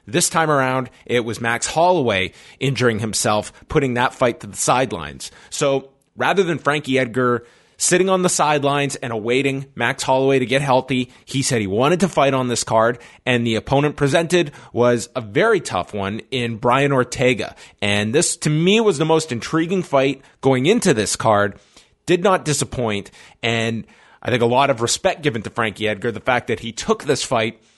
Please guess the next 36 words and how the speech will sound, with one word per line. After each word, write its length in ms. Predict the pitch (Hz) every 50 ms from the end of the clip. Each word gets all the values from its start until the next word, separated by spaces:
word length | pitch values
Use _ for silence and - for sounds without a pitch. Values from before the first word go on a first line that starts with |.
| - _ _ -
even 300 | 175 170 165 156 180 160
though 220 | 160 165 156 151 135
he 100 | 139 135
could 160 | - 151 135
have 160 | 123 107 104
gambled 580 | 135 151 165 185 202 185 131 113 110 113 107 - - - - -
with 140 | 135 147
his 140 | 147 143 -
title 320 | - - 160 170 170 156 139
shot 440 | - - 117 98 98 101 95 - - - - - -
by 420 | 117 117 120 120 117 117 110 - _ -
remaining 460 | - 123 127 127 131 131 131 139 135
dormant 480 | 107 - 139 165 190 180 147 120 117 113
this 200 | 120 110 - -
month 320 | 110 104 107 123 123 - - -
and 440 | 127 123 120 117 117 117 117 113 - - - - - - -
hoping 340 | - 127 135 135 156 151 151
that 140 | 147 139 139
Max 240 | 131 139 - - -
Holloway 400 | 123 123 139 143 147 156 165 170
would 200 | 151 135 127 107
be 120 | 123 120
good 240 | 107 139 151 135 139
to 60 | 135
go 200 | 120 147 165 190
in 60 | 180
a 40 | 131
month 220 | 127 151 160 147
or 80 | 156 131
two 320 | - - 123 113 123 - - - _ - _ -
and 320 | - 117 120 120 123 120 101
he 280 | - - - 147 151
would 300 | 151 147 156 143 107 101
be 460 | - 170 196 190 151 123 120 123 _ _ _ _
the 100 | - 127
next 400 | 123 123 123 120 - - - -